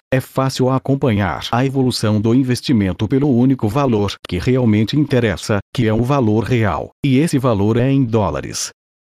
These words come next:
O valor do investimento é calculado pela multiplicação da quantidade das ações compradas pelo seu mais recente valor, e depois transformado em dólar. Se um papel, comprado por dez mil dólares, produz seiscentos dólares em dividendos,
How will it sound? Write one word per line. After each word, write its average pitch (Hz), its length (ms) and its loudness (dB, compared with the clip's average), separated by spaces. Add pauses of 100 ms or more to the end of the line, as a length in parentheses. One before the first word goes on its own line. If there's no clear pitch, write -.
O 139 80 2
valor 123 420 0
do 113 140 2
investimento 120 800 0
é 117 80 0
calculado 127 720 0
pela 131 240 2
multiplicação 117 880 0
da 117 100 0
quantidade 117 680 0
das 104 180 0
ações 101 560 -2
compradas 113 640 0
pelo 107 220 0
seu 117 180 0
mais 101 300 2
recente 131 480 0
valor, 110 420 0 (180)
e 156 60 2
depois 120 480 0
transformado 123 800 0
em 123 100 2
dólar. 95 440 -2 (540)
Se - 200 -4
um 117 40 0
papel, 104 440 -2 (120)
comprado 117 560 0
por 117 220 0
dez 107 320 -2
mil 101 160 2
dólares, 107 600 -2 (120)
produz 139 460 -2
seiscentos 131 580 -2
dólares 107 480 0
em 120 80 2
dividendos, 107 720 -2